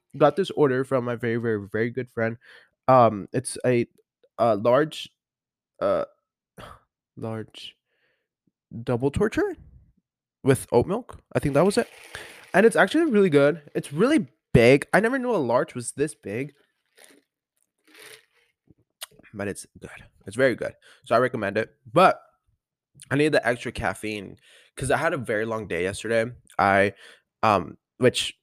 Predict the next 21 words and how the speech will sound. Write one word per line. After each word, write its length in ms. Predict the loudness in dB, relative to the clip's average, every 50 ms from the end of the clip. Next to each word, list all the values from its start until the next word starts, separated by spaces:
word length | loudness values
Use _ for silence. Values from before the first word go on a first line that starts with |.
| _ -20 -8 -2
this 160 | 0 0 0
is 40 | 2
gonna 140 | 0 2 4
be 80 | 4
a 60 | 2
vlog, 560 | 2 2 4 4 6 6 8 8 6 6 4 2
so 100 | -2 -4
I 60 | -4
hope 180 | -4 -6 -8
you 100 | -6 -6
look 160 | -4 -4 -6 -6
at 120 | -8 -10
the 60 | -12 -10
vlog 500 | -4 0 2 4 4 4 4 2 0 -4
tomorrow, 560 | -10 -8 -4 -2 -2 0 0 0 0 -2 -2
released 340 | -6 -8 -10 -10 -10 -10 -10
at 120 | -12 -12
twelve 420 | -12 _ 0 2 2 2 2 0 -2
at 160 | -8 -4 2
lunchtime. 640 | 2 2 4 2 -2 -12 -8 -8 -6 -6 -6 -8 -12 _ _ -20 -20 _ _ _ _ _ 0
Um, 480 | 0 0 2 0 -2 -6 -10 -20 -20